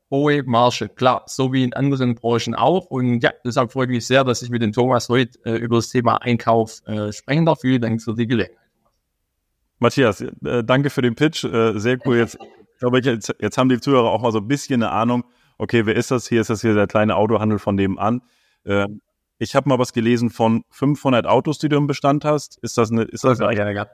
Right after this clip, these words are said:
Speaker 1: Blu-, es schwankt immer, schwankt immer, je nachdem, wie stark der Einkauf ist, ähm, wie stark der Abverkauf ist, aber um den Dreh, ja.
Speaker 2: Ja,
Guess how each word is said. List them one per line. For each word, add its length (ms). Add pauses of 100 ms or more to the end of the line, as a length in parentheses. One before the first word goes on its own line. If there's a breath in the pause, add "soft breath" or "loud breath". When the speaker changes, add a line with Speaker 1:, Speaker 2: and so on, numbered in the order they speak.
(120)
Speaker 1:
Blu-, 240
es 160
schwankt 280
immer, 360
schwankt 340
immer, 320
je 140
nachdem, 400
wie 100
stark 300
der 80
Einkauf 400
ist, 180
ähm, 580
wie 120
stark 300
der 100
Abverkauf 420
ist, 140
aber 420
um 180
den 200
Dreh, 300
ja. 120 (800)
Speaker 2:
Ja, 140